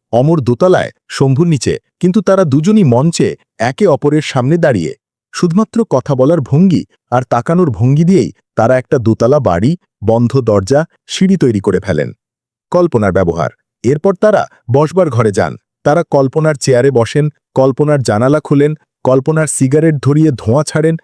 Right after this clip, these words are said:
এবং শেষে বৌধির নিয়ে আসা কল্পনার চাও খান। ফলাফল,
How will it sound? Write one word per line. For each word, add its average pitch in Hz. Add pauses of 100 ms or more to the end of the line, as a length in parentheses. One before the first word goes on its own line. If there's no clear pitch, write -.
(180)
এবং 151
শেষে 156
বৌধির 156
নিয়ে 160
আসা 165 (240)
কল্পনার 165
চাও 156
খান। 69 (760)
ফলাফল, 127